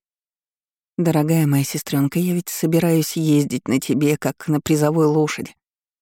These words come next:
И меня это и тревожит, и печалит. Были бы другие возможности, я постаралась бы дать тебе отдохнуть перед обрядом". "Ещё тебя видит Валор", —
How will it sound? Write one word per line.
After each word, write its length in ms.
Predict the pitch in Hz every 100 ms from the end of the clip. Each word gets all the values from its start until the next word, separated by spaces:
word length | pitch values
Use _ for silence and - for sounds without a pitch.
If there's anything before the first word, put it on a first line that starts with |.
| _ _ _ _ _
И 60 | 180
меня 280 | 170 175 165
это 160 | -
и 220 | 160 -
тревожит, 520 | 160 170 156 156 147 127
и 60 |
печалит. 500 | 135 - 143 143 - _ _ _ _ _ _ _ _ _ _ _ _ _ _ -
Были 260 | 202 220
бы 120 | 190 175
другие 380 | 170 156 180
возможности, 720 | 160 147 156 143 143 139 - 202
я 100 | 180
постаралась 560 | - - 143 147 143
бы 120 | 139
дать 200 | 139 139
тебе 260 | - 143 135
отдохнуть 560 | 135 143 135 156 151 -
перед 240 | 139 143
обрядом". 540 | 135 151 135 147 170 _ _ _ _ _ _ _ _ _
"Ещё 340 | 196 175 -
тебя 260 | 208 220 214
видит 300 | 185 196 190
Валор", — 500 | 190 190 151 151